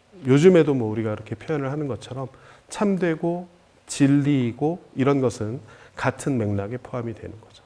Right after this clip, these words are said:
자, 그래서 성실하고 참되다라고 하는 이 표현은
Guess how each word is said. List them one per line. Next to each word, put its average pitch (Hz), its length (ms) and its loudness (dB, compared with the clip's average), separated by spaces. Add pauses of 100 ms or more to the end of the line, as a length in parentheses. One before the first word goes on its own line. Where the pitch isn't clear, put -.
(680)
자, 151 160 8
그래서 180 500 8
성실하고 240 800 4
참되다라고 196 920 4
하는 131 400 0
이 107 120 -4
표현은 120 800 0